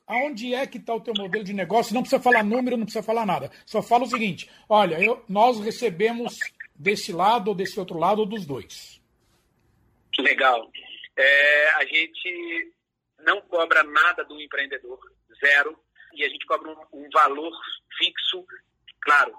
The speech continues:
Speaker 2: com uma tabela de acordo com o tamanho da operação, apenas da instituição financeira.
Speaker 1: Entendi.
Speaker 2: É um valor declarado. Ele vai de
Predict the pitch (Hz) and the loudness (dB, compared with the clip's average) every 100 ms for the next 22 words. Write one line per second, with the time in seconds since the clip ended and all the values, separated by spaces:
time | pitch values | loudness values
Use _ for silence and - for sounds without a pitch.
0 | - - 139 139 147 139 147 147 - 135 | -20 -20 -10 -2 0 0 -2 -4 -2 -4
1 | - 349 - - - 147 139 131 131 127 | -4 -12 -10 -12 -18 -4 -2 -2 -6 -10
2 | 127 147 151 - 156 165 - - _ 147 | -4 2 2 2 -2 -2 -6 -20 _ 0
3 | 147 - 185 190 185 185 170 165 156 151 | 0 0 0 2 0 2 2 2 -4 -6
4 | 139 143 139 139 127 107 - - _ _ | -10 -8 -6 -8 -4 -4 -4 -8 _ _
5 | _ _ _ _ _ _ _ _ 240 247 | _ _ _ _ _ _ _ _ 0 2
6 | 247 220 151 147 160 - - - - 175 | 4 2 4 2 2 -4 -2 0 2 4
7 | 165 135 123 - - - 120 147 143 139 | 6 6 2 -2 -14 -20 -18 -2 0 2